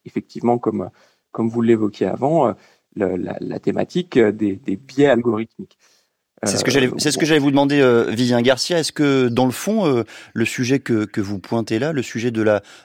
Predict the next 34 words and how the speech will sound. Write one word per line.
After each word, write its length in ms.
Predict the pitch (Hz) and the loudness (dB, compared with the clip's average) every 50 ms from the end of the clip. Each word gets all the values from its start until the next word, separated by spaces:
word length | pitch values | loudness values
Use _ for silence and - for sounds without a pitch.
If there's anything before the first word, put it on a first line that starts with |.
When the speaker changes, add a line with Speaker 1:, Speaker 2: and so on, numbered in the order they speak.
| _ | _
Speaker 2:
non-neutralité, 1300 | - 107 120 143 170 202 208 196 180 165 147 - - - 143 127 127 131 127 - - 147 151 143 139 - - - | -2 0 2 2 4 4 4 4 4 2 2 0 0 0 0 0 0 -2 -4 -4 -2 0 0 0 0 -2 -4 -4
euh, 160 | 110 104 107 - - | -2 -2 -2 -2 -2
axiologique, 800 | 110 - - - - 117 110 113 110 110 113 127 127 - - 110 | -4 -6 -6 -6 -4 -2 0 0 0 0 -2 -4 -6 -6 -4 -4
euh, 140 | 101 98 95 - - - - _ - - | -2 -2 -4 -6 -12 -20 -20 _ -20 -18
des, 460 | 104 101 104 104 104 101 98 98 98 98 95 92 90 - - - | -12 -8 -4 -2 -2 0 0 0 0 -2 -2 -4 -6 -8 -10 -10
des, 360 | 104 101 95 101 101 95 95 | -8 -6 -2 -2 0 0 2
de 80 | 113 | 2
Speaker 1:
Mhm. 20 | 120 | 2
Speaker 2:
l'intelligence 460 | 117 110 - 127 117 107 120 113 - | 2 2 2 0 0 0 0 0 -2
artificielle, 600 | 113 101 - 117 101 - 113 104 - 180 196 - - | -2 -2 -4 -8 -10 -8 -10 -4 -2 -2 -2 -2 -2
est-ce 100 | 131 - | -4 -4
que 100 | - 151 | -4 -4
cela 280 | - - 156 139 135 | -2 0 2 2 2
revient 400 | 127 110 120 160 175 156 156 160 151 | 2 2 2 2 2 2 2 2 2
à 100 | 143 135 | 2 2
dire 200 | 123 127 190 180 | 2 0 -4 -2
que 80 | - 165 | -2 -2
toute 300 | 135 - - 196 - - - | -4 -4 -6 -8 -6 -4 -2
intelligence 540 | 165 156 - 156 151 151 135 147 139 - | -2 -2 0 -2 -2 -2 -2 -2 -4 -4
artificielle 580 | 139 123 - - 127 110 117 - - 180 185 110 - - - - - - _ | -6 -8 -8 -8 -10 -10 -10 -6 -4 -2 -2 -4 -6 -12 -20 -20 -20 -4 _
est 80 | 135 139 | -2 -2
fondée 640 | - - 151 156 151 139 151 156 147 147 - - _ | 0 0 0 0 2 2 4 4 2 2 0 -4 _
d'abord 600 | - 110 101 139 147 131 127 135 131 123 117 107 - _ - | -12 -2 0 2 2 2 4 2 2 2 2 -2 -6 _ -4
et 120 | 110 110 110 | 0 0 2
avant 180 | 107 110 117 | 2 0 -2
tout 140 | 113 - 110 | -4 -6 -8
sur 240 | - - - 151 143 | -6 -4 -2 -2 0
des 160 | 131 135 127 | 2 2 2
biais 360 | 113 117 120 135 165 202 220 - - - - - - | 0 2 2 4 4 2 2 -2 -8 -20 -20 -16 -12
et 80 | - | -10
sur 160 | - - 151 143 | -6 -2 -2 0
des 140 | 131 127 | 0 2
biais 160 | 120 139 185 175 | 2 4 4 4
humains ? 320 | 147 123 113 113 113 113 | 4 2 2 0 -2 -4